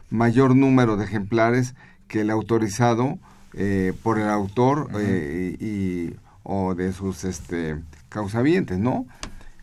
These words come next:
Speaker 1: Y lo vemos mucho, por ejemplo, en lo que es también la piratería, ¿no? Que es un gran problema hoy en día y por eso muchos escritores, eh, eh, pasan las de Caín, eh, al no ver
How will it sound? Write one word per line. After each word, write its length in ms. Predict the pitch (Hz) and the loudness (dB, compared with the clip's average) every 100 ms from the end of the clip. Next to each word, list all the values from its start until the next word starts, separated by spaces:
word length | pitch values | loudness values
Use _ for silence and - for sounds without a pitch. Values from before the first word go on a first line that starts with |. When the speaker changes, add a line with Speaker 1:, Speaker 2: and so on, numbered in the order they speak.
| - | -2
Speaker 1:
Y 320 | 139 131 - - | 0 0 -2 -10
lo 160 | 107 117 | -4 0
vemos 280 | 113 120 113 | 2 4 4
mucho, 300 | 123 123 123 | 2 2 0
por 160 | 110 | -2
ejemplo, 240 | 95 98 110 | -2 -2 -2
en 60 | |
lo 100 | 98 | -2
que 180 | 98 104 | -2 -4
es 100 | 101 | -2
también 460 | 104 101 104 107 98 - - _ | -2 -2 0 -2 -8 -16 -20 _
la 200 | - 107 | -6 -4
piratería, 760 | 104 110 110 98 117 151 127 90 | -2 0 0 2 2 4 4 2
¿no? 280 | 110 156 - - - - - | 0 -2 -8 -18 -20 -20 -6
Que 140 | 95 | -4
es 120 | 98 | -2
un 120 | 104 | -4
gran 240 | 107 107 101 | -2 -2 -2
problema 520 | 104 101 104 104 104 | -2 0 0 0 0
hoy 160 | 107 101 | 0 0
en 140 | 101 | 0
día 400 | 104 104 95 98 - - _ | -2 -2 -2 -4 -10 -20 _
y 340 | - 95 90 87 | -6 -4 -2 -4
por 280 | - 101 95 | -6 -4 -2
eso 200 | 101 101 | -2 -4
muchos 380 | 104 101 101 | -4 -4 -8
escritores, 680 | 92 90 107 101 113 104 107 101 - - - - | -8 -8 -8 0 0 0 -2 -8 -18 -20 -20 -12
eh, 640 | - 98 92 69 92 90 87 | -4 -2 0 -2 -2 -2 -4
eh, 40 | - | -2
pasan 320 | 107 101 107 | -4 -2 -2
las 160 | 107 | -2
de 100 | 98 | -2
Caín, 540 | 104 123 110 113 127 127 - - - | 0 2 2 2 0 -2 -16 -20 -8
eh, 420 | 95 87 85 - | -6 -4 -4 -6
al 320 | - 107 101 | -4 -4 -2
no 140 | 107 110 | 0 0
ver 360 | 110 107 101 | 0 -2 -6